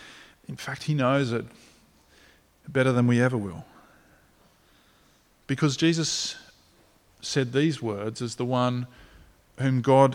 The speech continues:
has truly deserted. But more than that, the one who is God, who comes to us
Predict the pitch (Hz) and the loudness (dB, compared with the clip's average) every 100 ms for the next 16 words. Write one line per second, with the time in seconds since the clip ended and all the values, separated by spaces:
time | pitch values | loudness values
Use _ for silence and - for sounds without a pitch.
0 | - 131 127 120 - - - - _ _ | 0 2 2 2 -2 -6 -10 -20 _ _
1 | _ _ _ _ _ _ _ _ _ _ | _ _ _ _ _ _ _ _ _ _
2 | - - 143 151 127 98 95 - - _ | -8 -2 0 2 0 -4 -8 -14 -20 _
3 | _ _ _ - - - - _ _ _ | _ _ _ -20 -20 -20 -20 _ _ _
4 | _ _ _ _ _ _ 117 107 104 95 | _ _ _ _ _ _ -8 -6 -8 -8
5 | - - - _ _ _ - 143 156 180 | -14 -20 -20 _ _ _ -2 4 8 8
6 | 143 120 135 135 139 147 135 151 147 - | 6 4 4 2 4 4 6 4 4 2
7 | 175 196 147 123 107 98 107 139 _ _ | 2 4 2 -2 -4 -4 -8 -12 _ _
8 | _ _ _ _ - 131 - - 170 202 | _ _ _ _ -6 -4 -4 -4 2 4
9 | 202 - - 113 90 - - - - | 6 2 -2 -4 -8 -14 -14 -14 -16